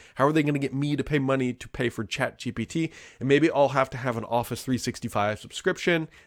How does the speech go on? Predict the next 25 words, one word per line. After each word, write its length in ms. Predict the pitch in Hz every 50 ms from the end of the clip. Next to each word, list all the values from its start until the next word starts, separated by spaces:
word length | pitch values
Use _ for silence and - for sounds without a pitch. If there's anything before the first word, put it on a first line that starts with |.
| _ -
tied 260 | - - 123 120 113
to 60 | - 113
my 340 | 110 107 98 98 98 92 90
M 220 | - - 110 104
S 200 | 98 92 - -
A, 360 | 160 156 156 151 143 143 131 -
and 120 | - 98 101
that's 180 | 107 104 - -
how 140 | 104 95
they'll 140 | 90 92 92
do 200 | 90 - 135 139
it. 80 | 131 - - _ _ _ -
That 280 | 110 127 139 156 156
is 140 | 151 131 113
what 140 | 113 117 107
I'm 120 | 104 101
curious 380 | 92 - - 107 98 98 95 -
to 100 | - -
see, 340 | - - 90 85 85 - _ _ _ _ _ _ _ _
how 340 | - 80 76 73 78 - - _ _ _ -
Microsoft 400 | 71 71 - - - 82 78 -
handles 340 | - 85 80 80 85 90
that 340 | 85 92 123 156 160 - - - _ - _ _ _ _ _ _ _ _
situation. 720 | - - 113 - - - - 104 135 135 - - - - - - _ _ _ _ _ _ _ _ _
So, 260 | - 147 139 -